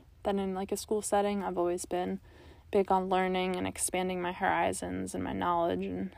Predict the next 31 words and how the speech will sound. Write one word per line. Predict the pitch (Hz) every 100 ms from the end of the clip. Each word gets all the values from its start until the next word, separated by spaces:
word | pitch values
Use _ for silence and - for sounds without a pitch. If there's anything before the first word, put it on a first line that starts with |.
| -
helping | 190 180 185
others | 180 185 185
understand | 180 180 185 - 180 180 196
things. | - - 214
So | - - - 208 - - - - - - -
I | 214
think | - 254 247
that's | 247 233 -
where | 220
I'm | 214 202
leaning | 202 214 180
toward. | 185 165 165 - - -
But | 196 190 - - - - - - - - - - - - -
hopefully, | - 285 - - 294 285
if | 262
you're | 262 247
considering | 247 233 - 226 240 240
school | - - 220
nutrition, | 214 202 262 254 294 277
this | 214
gave | - 196 190
you | 185
a | 180
better | 185 - 170 185 185
idea | - 180 180 170
of | - 185
what | 180 175
exactly | 190 170 - 190 175
it | 180
entails, | 175 - 196 214 226
because | - 185 180 165 175 -